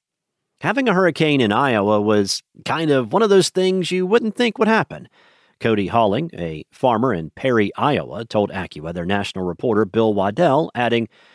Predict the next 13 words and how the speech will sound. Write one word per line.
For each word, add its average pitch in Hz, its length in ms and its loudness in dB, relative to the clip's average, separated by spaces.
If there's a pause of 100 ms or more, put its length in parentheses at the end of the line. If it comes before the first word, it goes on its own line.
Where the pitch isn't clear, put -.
(340)
Twenty 196 300 0
twenty, 175 440 2 (520)
you 196 240 -2
don't 117 220 2
know 107 220 2
what's 151 240 2
coming 127 320 0
next. - 460 -6 (760)
Two 156 160 4
months 147 240 0
later, 160 420 2
come 95 200 0
October, 143 500 2